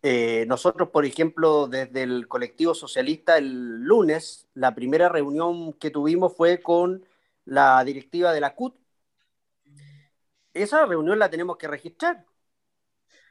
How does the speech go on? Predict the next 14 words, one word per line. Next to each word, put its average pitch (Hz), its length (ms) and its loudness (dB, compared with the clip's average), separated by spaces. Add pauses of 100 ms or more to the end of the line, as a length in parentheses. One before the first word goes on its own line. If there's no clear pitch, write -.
(160)
Nosotros 196 400 -2
en 196 80 2
esa, 180 500 4
en 165 160 -8
esa 175 200 -6
reunión, 170 580 -4
además, 180 500 0
se 175 100 -12
nos 160 160 -12
hizo 175 220 -12
entrega 170 460 -2
de, 151 260 -4
de 139 180 -14
un, 127 380 -18